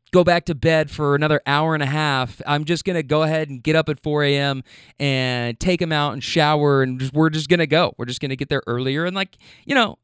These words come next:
I was fine with it because I'm really looking forward to this hike. I've been thinking about this all week long, and I'm like, "This is gonna put me back in the days when I used to go to the Land of Medicine Buddha and go walk around and read the little meditation signs and sit in these little spots and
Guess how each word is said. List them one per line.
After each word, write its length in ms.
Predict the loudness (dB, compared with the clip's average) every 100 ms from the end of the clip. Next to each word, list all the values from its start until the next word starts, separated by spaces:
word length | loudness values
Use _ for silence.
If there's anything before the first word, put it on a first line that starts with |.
| _
I 100 | 0
was 120 | 0
fine 240 | -2 -4 -4
with 140 | -4
it 80 | -4
because 240 | -4 -2
I'm 160 | -2 -2
really 200 | 0 0
looking 300 | 0 -2 -8
forward 380 | -6 -2 -2 -2
to 80 | -6
this 140 | -8
hike. 300 | -6 -6 -6
I've 80 | -6
been 220 | -6 -8 -14 _ _ -4
thinking 280 | -2 -2 -2
about 240 | -2 -2
this 160 | -4 -2
all 200 | -2 -2
week 260 | -6 -6
long, 600 | -6 -2 0 2 0 -2
and 100 | -4
I'm 100 | -6
like, 220 | -4 -4 -4
"This 140 | -6
is 80 | -4
gonna 180 | -2 -2
put 180 | -2
me 140 | -4 -8
back 420 | -2 -2 0 -4
in 80 | -6
the 80 | -4
days 380 | 0 2 2
when 100 | 0
I 40 | -2
used 260 | -2 -2
to 80 | -4
go 220 | 2 2
to 80 | 2
the 100 | -4
Land 340 | -4 -2 -2 -2
of 60 |
Medicine 460 | 0 -2 -2 -6 -4
Buddha 380 | 0 2 2 0
and 140 | -2
go 280 | 0 0 0 -8 -20 -12
walk 260 | 2 2 2
around 360 | 0 0 0
and 160 | -2 0
read 160 | -2 -2
the 80 |
little 180 | -2 0
meditation 640 | 0 -2 -2 -2 -2 -4 -6
signs 720 | -6 -4 -4 -4 -6 -6 -8
and 120 | -8
sit 280 | -4 -6 -4
in 80 |
these 180 | -8 -6
little 160 | -4 -4
spots 640 | -4 -2 0 0 -2 -4
and 180 | -6 -8